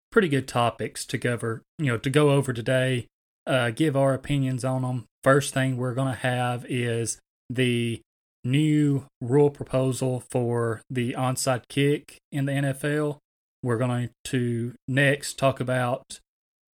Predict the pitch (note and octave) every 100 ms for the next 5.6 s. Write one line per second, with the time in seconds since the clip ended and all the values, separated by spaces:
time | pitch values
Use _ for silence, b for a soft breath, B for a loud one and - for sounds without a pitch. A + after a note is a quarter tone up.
0 | - C3+ C#3 A#2+ - D3+ D#3+ C#3 C3 C3
1 | C3 C3+ B2+ B2 - C3+ C#3 C3 - B2
2 | B2 - B2 B2 - B2+ A#2+ G#2 - -
3 | C#3 C#3+ D3 - C#3 C3+ C3+ B2 B2 C3
4 | B2+ C3 C#3 C#3 C3 - A#2+ B2 B2+ B2
5 | C3 B2 C3 C#3 C3+